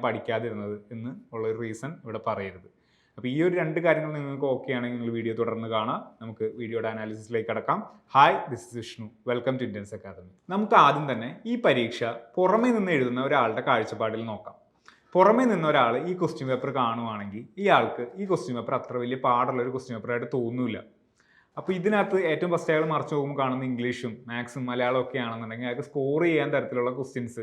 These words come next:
അതിനകത്ത് കാണാൻ സാധിക്കും. അതുകൊണ്ട് തന്നെ അയാളൊരു നിഗമനത്തിലെത്തും, "ഈ പരീക്ഷ വലിയ പാടില്ല, എളുപ്പമായിട്ട് നമുക്കൊരു അറുപത് മാർക്കിന് എഴുപത് മാർക്കൊക്കെ വാങ്ങിക്കാമായിരുന്നു" എന്നുള്ള നിഗമനത്തിൽ അയാൾ എത്തും. പക്ഷേ ആ ഒരു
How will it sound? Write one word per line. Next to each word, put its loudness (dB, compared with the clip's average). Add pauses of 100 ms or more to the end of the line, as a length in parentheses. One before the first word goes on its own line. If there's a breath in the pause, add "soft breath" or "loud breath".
(120)
അതിനകത്ത് -6
കാണാൻ -2
സാധിക്കും. -4
അതുകൊണ്ട് 2
തന്നെ 0
അയാളൊരു 2
നിഗമനത്തിലെത്തും, -4 (460 soft breath)
"ഈ 0
പരീക്ഷ 2
വലിയ -4
പാടില്ല, -2 (460)
എളുപ്പമായിട്ട് 4
നമുക്കൊരു 0
അറുപത് -2
മാർക്കിന് -6
എഴുപത് -6
മാർക്കൊക്കെ -8
വാങ്ങിക്കാമായിരുന്നു" -6 (180)
എന്നുള്ള 0
നിഗമനത്തിൽ -4
അയാൾ 0
എത്തും. -18 (460)
പക്ഷേ 2 (400)
ആ 6 (120)
ഒരു 4